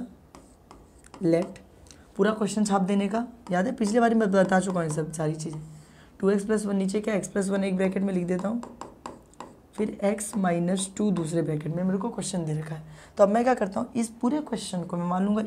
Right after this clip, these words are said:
equal to एक कांस्टेंट a, एक कांस्टेंट b, a के अपॉन में पहला वाला ब्रैकेट यानी x प्लस वन प्लस b के अपॉन में दूसरा वाला ब्रैकेट यानी कि x माइनस टू, ये मैं सब्स्टिट्यूट कर रहा हूँ। ये मैं क्या कर रहा हूँ? सब्स्टिट्यूट।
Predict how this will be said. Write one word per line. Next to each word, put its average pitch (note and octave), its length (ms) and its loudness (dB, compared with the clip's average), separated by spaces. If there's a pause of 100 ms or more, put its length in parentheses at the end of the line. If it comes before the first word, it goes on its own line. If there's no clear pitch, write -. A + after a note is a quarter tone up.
equal G#3 460 0
to F3 180 -4 (680)
एक F#3+ 220 0
कांस्टेंट F#3+ 500 2
a, F#3 200 0 (380)
एक E3 120 -4
कांस्टेंट E3+ 460 -2 (140)
b, F#3+ 160 0 (720)
a G3 120 6 (120)
के C4 80 2
अपॉन A3 300 2
में A3 180 4
पहला E3 300 4
वाला F#3+ 180 6
ब्रैकेट F#3+ 380 0
यानी E3 220 0
x D#3 100 -6
प्लस F#3+ 300 -2
वन F#3+ 140 -2 (1700)
प्लस A#3+ 260 4 (100)
b F#3 160 4 (140)
के C4+ 60 2
अपॉन G#3+ 280 2
में A3 120 6
दूसरा F#3+ 300 4
वाला A3+ 160 4
ब्रैकेट E3+ 380 0
यानी F3 180 -2
कि F#3 140 -4
x D#3+ 200 -4
माइनस F3 440 -4 (680)
टू, A3 120 -2
ये G#3 180 6
मैं C#4 120 2
सब्स्टिट्यूट G3 560 -2
कर E3+ 120 -8
रहा D3 160 -6
हूँ। D3+ 160 -12
ये E3+ 80 -2
मैं F#3+ 140 -2
क्या F#3+ 100 0
कर F#3 80 -6
रहा G#3 100 -6
हूँ? A#3+ 80 -4
सब्स्टिट्यूट। D#3+ 460 -4